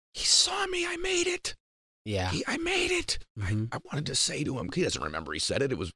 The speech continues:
Speaker 1: I had a thou-, I wanna say, "I, I am good enough.
Speaker 2: Yeah.
Speaker 1: I am good enough." But it was just good enough to see him proud of me, to
Speaker 2: And
Speaker 1: be
Speaker 2: I,
Speaker 1: really
Speaker 2: I,
Speaker 1: honest
Speaker 2: I
Speaker 1: with
Speaker 2: wanna
Speaker 1: you.
Speaker 2: say, say something to that, 'cause, uh,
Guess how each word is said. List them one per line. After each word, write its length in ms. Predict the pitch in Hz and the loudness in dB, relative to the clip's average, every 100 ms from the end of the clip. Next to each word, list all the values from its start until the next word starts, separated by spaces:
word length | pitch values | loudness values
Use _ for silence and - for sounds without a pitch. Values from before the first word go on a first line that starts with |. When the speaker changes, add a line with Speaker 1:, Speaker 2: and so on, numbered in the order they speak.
| _ _ - | _ _ -4
Speaker 1:
I 40 | |
had 80 | 104 | -4
a 40 | - - - | -4 -6 0
thou-, 140 | 107 | 0
I 40 | - _ _ - | -2 _ _ -16
wanna 120 | - | -8
say, 120 | - - _ - | -8 -10 _ -16
"I, 140 | - - _ - | -16 -16 _ -10
I 100 | - - 403 | -4 0 0
am 100 | 381 | 0
good 160 | 381 370 | -2 -2
enough. 440 | 381 - - - - _ _ | -4 -8 -10 -14 -18 _ _
Speaker 2:
Yeah. 380 | 123 135 135 92 - 392 | 4 6 6 2 -2 0
Speaker 1:
I 40 | |
am 220 | 381 349 | 0 0
good 160 | 302 359 | 0 0
enough." 320 | 330 294 285 _ _ _ _ _ _ _ _ _ | -2 -4 -6 _ _ _ _ _ _ _ _ _
But 80 | 82 | -6
it 20 | |
was 100 | 87 | -2
just 200 | 123 101 | -2 -2
good 160 | 95 98 | 2 2
enough 300 | 90 92 - | 4 0 0
to 80 | - | 0
see 180 | 95 | 2
him 160 | 85 78 | 2 0
proud 300 | - 73 71 | 2 2 2
of 100 | 67 - | -2 -8
me, 80 | - _ - | -20 _ -2
to 40 | |
Speaker 2:
And 80 | 160 | 0
Speaker 1:
be 60 | - | 2
Speaker 2:
I, 40 | |
Speaker 1:
really 120 | 147 135 | 2 0
Speaker 2:
I, 100 | 139 | 2
Speaker 1:
honest 160 | 156 | 2
Speaker 2:
I 40 | 156 | 4
Speaker 1:
with 80 | 175 | 4
Speaker 2:
wanna 140 | 240 | 4
Speaker 1:
you. 20 | |
Speaker 2:
say, 360 | 208 - 151 151 | 2 2 2 2
say 400 | - - - 156 | 2 2 4 4
something 440 | 151 131 117 104 101 | 4 2 2 0 2
to 160 | 117 | 2
that, 300 | 98 95 - | 2 0 0
'cause, 280 | - 107 - - | 0 0 0 -4
uh, 240 | 151 - | -8 -8